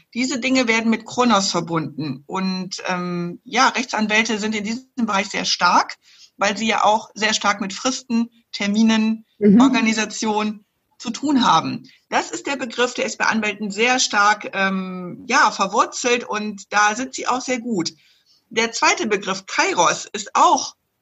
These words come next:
Speaker 1: betrifft auch die Zeit, aber in einem völlig anderen Aspekt. Und das ist der günstige Moment.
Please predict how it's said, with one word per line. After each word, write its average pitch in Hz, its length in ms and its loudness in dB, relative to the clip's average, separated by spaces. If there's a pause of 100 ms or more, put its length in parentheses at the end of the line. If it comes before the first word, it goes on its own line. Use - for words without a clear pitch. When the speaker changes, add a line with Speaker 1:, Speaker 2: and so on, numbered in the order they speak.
(140)
Speaker 1:
betrifft - 480 -8
auch 262 140 2
die 226 160 -4
Zeit, 160 540 -4 (140)
aber 214 240 2
in 214 100 -2
einem 202 240 0
völlig 262 420 -4
anderen 214 260 -2
Aspekt. - 580 -6 (320)
Und 214 180 -4
das 254 180 0
ist 247 260 -8
der 233 220 0
günstige 240 600 -2
Moment. 240 600 0